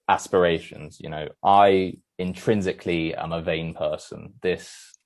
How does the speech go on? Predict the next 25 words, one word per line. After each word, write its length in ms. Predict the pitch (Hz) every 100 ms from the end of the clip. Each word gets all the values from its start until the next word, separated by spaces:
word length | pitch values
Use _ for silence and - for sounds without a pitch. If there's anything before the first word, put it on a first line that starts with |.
| -
other 200 | 92 87
person 480 | 98 85 - 90 82
was 200 | 82 80
as 140 | 80
well. 400 | 82 82 78 71 -
So 440 | - 85 82 82 -
I 80 |
guess 460 | 87 92 - - - _ _ _ _ _ _ _ _ -
body 220 | 104 107
neutrality 640 | 110 101 - 104 101 107
is 100 | 92
maybe 220 | 101 90 92
quite 240 | 101 90
difficult 360 | 98 - 101 -
to 80 | 95
achieve 380 | - 98 101
for 100 | 104
people 300 | 92 101 -
like 240 | 90 90 -
that. 200 | 90 95 - _ _ _ _ _ _ _ -
But 320 | 101 98 - _ _
to 120 | -
be 240 | 87 107 107
able 280 | 113 110 107
to 540 | - 101 95 92